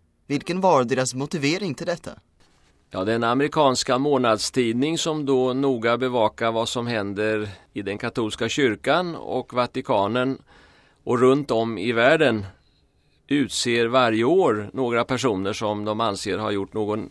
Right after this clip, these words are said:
Speaker 2: speciell insats. Och i mitt fall så fick jag det för att jag under min tid som ambassadör vid den heliga stolen hade arbetat för att stärka dialogen mellan,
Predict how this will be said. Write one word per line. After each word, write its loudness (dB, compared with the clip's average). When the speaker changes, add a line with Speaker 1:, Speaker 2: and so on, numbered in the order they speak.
Speaker 2:
speciell 0
insats. 0
Och 0
i 2
mitt 0
fall 4
så -6
fick -4
jag 0
det 0
för -6
att -2
jag -2
under -4
min -4
tid -4
som -2
ambassadör 0
vid -2
den 0
heliga 0
stolen 0
hade 0
arbetat 0
för 0
att -4
stärka 2
dialogen 0
mellan, 2